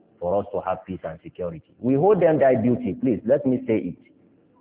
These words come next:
We hold our leaders a duty of praying for them, whether you like it or not. And that is why one of the great scholars of Islam, Abdullah ibn al-Mubarak, was asked, "If you have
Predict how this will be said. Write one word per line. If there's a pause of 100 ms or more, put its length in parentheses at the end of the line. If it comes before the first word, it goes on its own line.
(200)
We
hold
our
leaders
a
duty
of
praying
for
them,
whether
you
like
it
or
not. (580)
And
that
is
why
one
of
the
great
scholars
of
Islam,
Abdullah
ibn
al-Mubarak,
was (140)
asked, (600)
"If
you
have